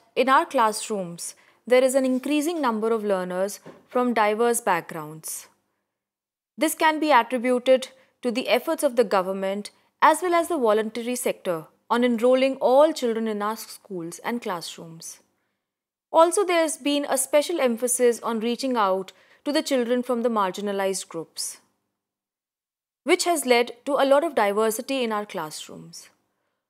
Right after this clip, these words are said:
The diversity can also be attributed to the increased migration of pre-, people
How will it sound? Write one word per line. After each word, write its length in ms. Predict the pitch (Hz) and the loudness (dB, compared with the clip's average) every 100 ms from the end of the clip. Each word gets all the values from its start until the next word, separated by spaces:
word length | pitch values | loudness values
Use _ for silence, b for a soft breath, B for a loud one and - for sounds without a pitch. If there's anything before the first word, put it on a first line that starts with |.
| _ _ _ - | _ _ _ 4
The 100 | 254 | 8
diversity 560 | 277 285 302 330 370 | 8 8 4 2 -2
can 180 | 349 311 | -2 0
also 360 | - 254 262 320 | 2 2 2 -2
be 140 | 330 - | 0 0
attributed 800 | 220 233 214 233 233 247 - - | 0 -2 -4 -4 -2 -4 -6 -6
to 120 | 247 | -2
the 160 | 262 | -2
increased 480 | 247 240 285 302 285 | -2 -2 -2 -2 -4
migration 600 | 220 214 214 240 226 285 | -2 -2 0 -2 -2 -2
of 200 | 269 262 | -4 -4
pre-, 180 | 240 208 | -8 -8
people 580 | - - 214 214 208 | -8 -8 -6 -4 -4